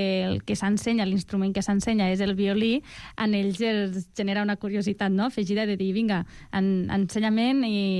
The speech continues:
i a veure com s'agafa, com s'agafa l'arquet, etcètera". Mm, creus que això, que, que l'instrument d'alguna manera no sigui tan accessible com podria ser una guitarra o un caixó que comentaves abans,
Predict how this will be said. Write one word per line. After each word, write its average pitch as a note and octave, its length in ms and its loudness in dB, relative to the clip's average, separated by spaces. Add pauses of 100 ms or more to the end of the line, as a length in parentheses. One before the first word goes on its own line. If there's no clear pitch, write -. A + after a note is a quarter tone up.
(100)
i G3+ 80 -2
a G3 80 0
veure G#3 120 0
com A3 140 0
s'agafa, G#3+ 460 -2
com G#3 100 -2
s'agafa G3+ 300 0
l'arquet, G3+ 400 -2
etcètera". F3+ 320 -2 (380)
Mm, A#3 260 2 (560)
creus A#3 240 0
que E4 160 0
això, A#3 460 -2 (100)
que, F#3+ 640 -2
que F3+ 240 0
l'instrument G3 560 0
d'alguna G#3+ 360 2
manera G3+ 320 2
no G3 160 2
sigui G3+ 280 0
tan G3 160 0
accessible G3 480 -2
com F#3+ 160 -2
podria F#3 320 -2
ser F#3+ 80 -2
una F#3 160 2
guitarra F#3 400 0
o F#3+ 80 0
un G3 80 0
caixó G3 280 -2
que F#3+ 120 -4
comentaves F#3 480 0
abans, G3+ 360 2